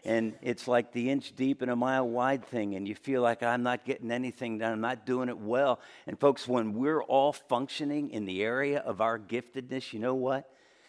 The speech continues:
The balance will be perfect. Because that's the way God designed it to be. So as we talk about this, and then he says, "Especially prophecy." Now we're gonna look at that. Look at verse two.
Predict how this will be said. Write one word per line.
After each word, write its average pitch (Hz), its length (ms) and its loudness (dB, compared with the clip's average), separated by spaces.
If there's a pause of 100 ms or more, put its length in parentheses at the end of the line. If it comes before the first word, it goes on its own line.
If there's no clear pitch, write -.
(240)
The 95 100 -4
balance 127 540 4
will 104 140 -2
be 92 260 -6 (140)
perfect. - 720 -14 (1300)
Because 131 260 -4
that's 120 320 -6
the 131 100 -4
way 98 320 -2
God 87 320 -2
designed 82 460 -10
it 85 160 -16
to 87 80 -12
be. 73 300 -12 (520)
So 151 200 8
as 127 100 2
we 190 180 4
talk 175 360 6
about 113 360 4
this, - 260 -10 (200)
and 139 160 6
then 185 120 4
he 185 100 0
says, 180 320 6
"Especially 190 880 2 (240)
prophecy." 120 760 2 (480)
Now 113 140 4
we're 165 140 4
gonna 165 200 6
look 151 280 6
at 113 160 0
that. 92 360 2
Look 180 180 4
at 180 100 4
verse 170 300 0
two. 110 380 2